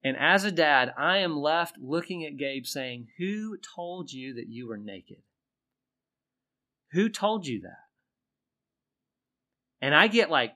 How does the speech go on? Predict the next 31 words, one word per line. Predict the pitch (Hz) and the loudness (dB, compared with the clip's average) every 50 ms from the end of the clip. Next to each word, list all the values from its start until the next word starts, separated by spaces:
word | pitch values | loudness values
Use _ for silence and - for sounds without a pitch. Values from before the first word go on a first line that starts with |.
| _ | _
fiercely | - - - - - - 170 196 240 220 - - 147 123 | -20 -20 -20 -8 0 4 6 6 6 4 0 -2 -2 -2
protective | 127 - 131 - - 175 220 214 - 139 110 104 | -2 -6 -8 -2 -2 -2 -2 -2 -4 -8 -8 -6
because | 104 120 123 147 127 | -8 -10 -10 -6 -6
I'm | 147 151 156 | -6 -4 -4
like, | 151 139 131 - - | -4 -6 -6 -8 -6
"You | 139 185 233 220 | -2 -2 -2 -2
can | - - - 240 269 277 285 247 175 135 113 | -2 -6 -4 -2 -2 0 0 0 -2 -2 -4
spin | - - - _ - 151 143 143 135 | -6 -10 -10 _ -4 -2 -2 0 -2
the | 127 | -2
dang | 110 104 107 131 131 131 127 123 120 113 | -4 -4 -4 -4 -4 -4 -8 -8 -8 -6
lightsaber | 110 117 117 117 117 - - 131 117 113 101 110 101 95 90 _ _ _ _ - | -4 -4 -4 -4 -6 -6 -4 -4 -4 -4 -4 -6 -6 -6 -8 _ _ _ _ -8
well. | 104 117 123 110 104 98 95 | -4 -2 -2 -2 -2 -4 -2
You're | 120 196 220 | -2 -2 -2
good. | 175 147 196 226 226 175 135 117 110 98 104 | 2 4 6 6 8 8 6 6 2 -2 -6
You're | 120 139 165 185 190 190 165 147 - | -4 -2 -2 0 -2 -2 -4 -6 -8
a | 147 | -4
Dawes. | 139 160 180 180 170 143 120 95 92 90 - - - _ _ _ _ _ _ _ _ _ _ _ _ _ _ _ _ _ _ _ - | 2 6 6 8 8 6 4 2 -2 -8 -12 -16 -18 _ _ _ _ _ _ _ _ _ _ _ _ _ _ _ _ _ _ _ -2
You're | 151 170 202 | 2 4 6
my | 208 214 202 | 8 8 10
boy. | 196 240 233 185 143 104 95 - _ _ _ _ _ _ _ - | 10 10 10 10 8 6 2 -4 _ _ _ _ _ _ _ -4
You | - 143 139 | -2 0 2
know, | 135 135 156 175 | 4 4 4 4
like, | 175 160 147 - - _ _ _ - | 4 4 2 2 -2 _ _ _ -2
you're | 160 196 233 | 2 2 4
good | 208 247 302 302 | 6 6 6 6
at | 240 190 | 6 4
this." | 135 120 95 80 - - - - _ _ _ _ _ _ _ _ _ _ _ _ _ _ _ _ _ _ _ _ _ _ _ _ _ _ _ _ _ _ _ _ _ _ - | 2 -4 -4 -6 -10 -14 -16 -18 _ _ _ _ _ _ _ _ _ _ _ _ _ _ _ _ _ _ _ _ _ _ _ _ _ _ _ _ _ _ _ _ _ _ 0
But | 147 180 180 | 2 2 4
here's | 196 247 254 226 185 | 4 4 2 2 0
the | 190 | -6
point. | - - 240 220 147 107 | -6 -6 -6 -6 -6 -8